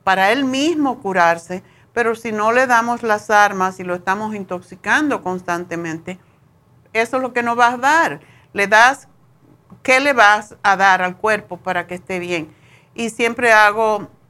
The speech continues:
la comparación con el carro. Le compramos al carro la mejor gasolina, pero nosotros comemos toda la chatarra que venden porque sabe rico.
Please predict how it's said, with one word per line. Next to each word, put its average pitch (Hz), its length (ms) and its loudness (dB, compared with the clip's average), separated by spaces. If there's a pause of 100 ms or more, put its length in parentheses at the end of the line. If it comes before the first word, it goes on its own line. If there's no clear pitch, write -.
(800)
la 160 640 4 (100)
comparación 190 760 -2
con 202 220 -4
el 214 160 -4
carro. 311 600 2
Le 185 180 -4
compramos 175 540 -4
al 240 160 0
carro 262 400 2
la 254 100 0
mejor 208 380 -2
gasolina, 220 880 -2 (400)
pero 214 260 2
nosotros 233 580 -4
comemos 247 500 -4
toda 220 140 0
la 233 160 2
chatarra 180 680 -2
que 269 140 -2
venden 226 420 -4
porque 381 200 -6
sabe 381 220 2
rico. 175 400 -6